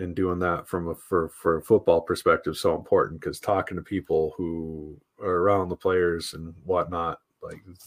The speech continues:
they, we better play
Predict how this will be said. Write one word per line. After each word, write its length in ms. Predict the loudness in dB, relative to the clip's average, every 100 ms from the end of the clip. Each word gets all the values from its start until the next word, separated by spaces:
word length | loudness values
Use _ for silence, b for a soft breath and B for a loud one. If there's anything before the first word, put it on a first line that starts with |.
| 6
they, 680 | 10 10 10 10 8 4 0 b b b b b _ _ _ _ _ _ _ -20 _
we 140 | 0 0
better 440 | 2 6 8 8
play 400 | 6 6 6